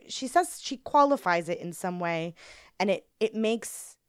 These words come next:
both the audience and Steven kind of head tilt at that idea. Like, that, that goes against everything Steven has stood for, that it goes against everything he has worked to prove that he can do when fighting alongside the Crystal Gems.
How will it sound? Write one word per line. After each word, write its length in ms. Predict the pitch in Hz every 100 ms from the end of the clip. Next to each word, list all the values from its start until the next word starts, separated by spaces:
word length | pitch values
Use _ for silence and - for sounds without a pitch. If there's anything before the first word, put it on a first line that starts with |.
| _ -
both 360 | 190 175 233 226
the 160 | 214 185
audience 400 | 196 214 202 -
and 220 | 175 185
Steven 380 | - 190 196 202
kind 240 | - 190
of 100 | 165
head 260 | 156 151 165
tilt 360 | - - - -
at 160 | 170 165
that 120 | 170
idea. 380 | 135 139 - -
Like, 220 | 175 175
that, 180 | 196 185 _
that 160 | 208 190
goes 180 | 202 185
against 380 | 185 175 170 -
everything 420 | 170 180 175 175
Steven 320 | - 180 170
has 140 | 156
stood 200 | 156 254
for, 220 | - 240 233 - -
that 100 | -
it 160 | 208 202
goes 140 | 202
against 260 | 180 180 165
everything 320 | 175 185 180
he 140 | 175 175
has 160 | 170
worked 420 | 160 160 190 - -
to 160 | 208
prove 420 | 185 - 180 202 185
that 120 | 170
he 220 | - 180
can 400 | - 170 170 180
do 320 | 156 151 180
when 180 | 185 156
fighting 300 | - 160 165
alongside 440 | 156 156 156 156
the 100 | 156
Crystal 300 | - 165 -
Gems. 520 | 160 127 156 226 254